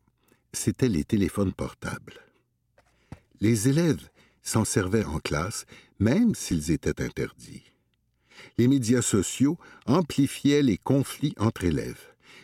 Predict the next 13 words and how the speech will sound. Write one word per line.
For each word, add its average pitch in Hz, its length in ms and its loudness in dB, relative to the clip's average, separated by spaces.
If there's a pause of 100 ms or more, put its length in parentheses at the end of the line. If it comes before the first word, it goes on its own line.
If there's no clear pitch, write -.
(120)
Dans 160 180 2
les 113 240 4
couloirs 120 640 2
et 95 100 4
à 82 60 2
la 71 100 0
cafétéria, 82 760 0 (320)
Monsieur 143 240 2
Dolphin 175 540 2 (220)
voyait 135 640 2
invariablement 98 1000 2
des 78 240 0
têtes 101 420 -2